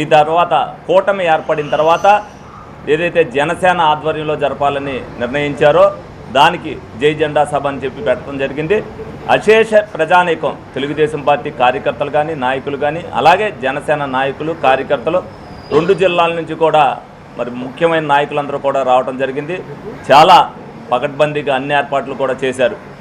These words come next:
ప్రజలు ఏదైతే కోరుకుంటున్నారో, పొత్తుకు గల కారణాలు కానీ,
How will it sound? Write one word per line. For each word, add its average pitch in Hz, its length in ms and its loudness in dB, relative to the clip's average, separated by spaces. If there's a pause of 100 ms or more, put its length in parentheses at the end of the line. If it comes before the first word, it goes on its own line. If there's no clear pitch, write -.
(460)
ప్రజలు 170 420 6
ఏదైతే 196 260 0 (120)
కోరుకుంటున్నారో, 165 600 0 (680)
పొత్తుకు 214 460 0
గల 190 120 4 (140)
కారణాలు 165 420 2
కానీ, 147 200 -2